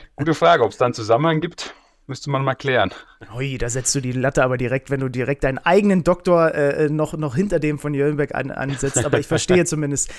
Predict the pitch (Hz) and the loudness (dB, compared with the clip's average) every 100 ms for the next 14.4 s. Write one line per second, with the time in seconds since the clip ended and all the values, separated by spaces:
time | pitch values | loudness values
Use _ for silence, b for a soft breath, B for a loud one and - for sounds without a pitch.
0 | B 143 147 147 156 151 147 135 123 123 | B -6 -4 -2 -2 -4 -4 -6 -6 -6
1 | - 117 110 107 156 147 190 254 240 214 | -8 -10 -10 -8 -2 4 4 6 4 2
2 | 220 240 247 - 143 143 151 143 143 170 | 2 2 0 2 2 2 0 0 2 4
3 | 165 143 143 156 143 147 131 131 143 139 | 2 -2 -2 -2 -2 -4 -2 -4 -4 -4
4 | - 123 190 B B B - 165 180 - | -2 -2 -4 B B B 0 2 2 0
5 | - - 143 135 - 143 165 170 - 131 | -6 -4 -6 -6 -12 -8 -6 -4 0 0
6 | 202 - 127 151 190 175 175 160 180 b | -2 -4 -2 2 4 4 2 0 -2 b
7 | b b - 147 151 151 202 160 165 - | b b -6 -4 -2 -4 -2 0 -2 -2
8 | 139 135 156 160 147 117 127 202 233 170 | -6 -4 -2 -2 -2 -2 2 2 2 -2
9 | 127 175 143 - 180 156 123 131 131 123 | -4 -4 -4 -4 -2 -2 -2 -2 -2 -6
10 | 127 120 190 165 139 - 131 135 113 120 | -6 -6 -4 -2 -2 -4 -6 -6 -4 -4
11 | 190 185 175 151 139 139 120 151 208 156 | -2 -2 -4 -4 -6 -4 -4 -2 -2 -2
12 | 139 165 131 165 170 170 190 202 202 214 | -2 -4 -6 -4 -4 -4 -2 -2 0 0
13 | - 294 233 214 208 190 - 226 170 143 | -2 -4 -4 -4 -4 -4 -2 -2 -2 -4
14 | 131 135 - | -4 -4 -2